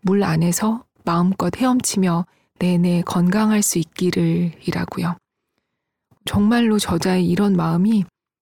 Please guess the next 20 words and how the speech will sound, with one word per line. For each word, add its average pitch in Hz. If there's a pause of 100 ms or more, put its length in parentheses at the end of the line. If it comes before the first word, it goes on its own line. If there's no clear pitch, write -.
(140)
책을 285
읽는 196
독자에게도 175 (400)
잘 190
전해집니다. 170 (1500)
한 370
번 370
익혀두면 190 (340)
평생 285
몸에 196
익어 175
사라지지 254
않는 196
것들이 175 (400)
있다고들 175
하죠. 175 (460)
자전거도 220
그렇고 277 (400)
수영도 330
그렇다고요. -